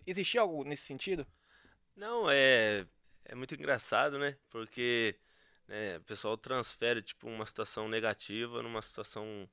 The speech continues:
Speaker 2: né, grandiosa, sendo que, tipo, eu, que talvez, como você já sabe, eu, eu fiz uma cirurgia normal, mas acho que com a minha dedicação isso,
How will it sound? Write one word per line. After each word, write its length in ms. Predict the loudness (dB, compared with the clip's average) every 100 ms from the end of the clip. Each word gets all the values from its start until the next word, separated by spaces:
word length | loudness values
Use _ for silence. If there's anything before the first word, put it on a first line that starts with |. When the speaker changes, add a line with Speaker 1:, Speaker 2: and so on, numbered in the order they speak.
| _ _ _
Speaker 2:
né, 300 | -14 -10 -10 -12
grandiosa, 720 | -8 -8 -4 0 4 4 4
sendo 260 | -4 -6 -6
que, 80 | -10
tipo, 440 | -16 -12 -10 -8 -2
eu, 400 | 2 2 0 -4 _ _ _ _ _ -20 -14
que 640 | -8 -4 -4 -4 -6 -12 _ _ _ -8
talvez, 500 | -4 0 0 -2 -8
como 220 | -12 -8
você 200 | -6 -2
já 100 | -2
sabe, 380 | 0 -2 -2 -4 -10
eu, 120 | -12 -12
eu 100 | -12
fiz 240 | -8 -4
uma 140 | -2 -2
cirurgia 460 | -2 -2 0 0
normal, 400 | -2 -2 0 2
mas 300 | 2 2 4
acho 180 | 0 0
que 320 | -6 -6 -6
com 160 | -6 -4
a 40 |
minha 140 | -4 -4
dedicação 720 | -6 0 0 0 -2 -2 -4
isso, 360 | -6 -6 -6